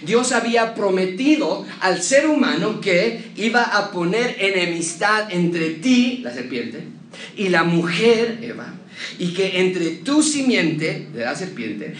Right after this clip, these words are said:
y la suya, de la mujer, la, la palabra simiente son descendientes, habría un descendiente de la serpiente, un descendiente de la mujer, y habría entre ellos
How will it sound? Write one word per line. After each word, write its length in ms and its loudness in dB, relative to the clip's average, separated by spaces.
y 140 0
la 180 4
suya, 560 0
de 60 -4
la 100 -2
mujer, 360 -4
la, 220 -6
la 140 -6
palabra 300 -2
simiente 440 -2
son 200 -4
descendientes, 720 -4
habría 240 2
un 120 2
descendiente 600 0
de 120 -2
la 100 0
serpiente, 460 -2
un 100 -4
descendiente 560 0
de 80 0
la 120 -2
mujer, 440 -2
y 140 2
habría 540 2
entre 260 0
ellos 320 -2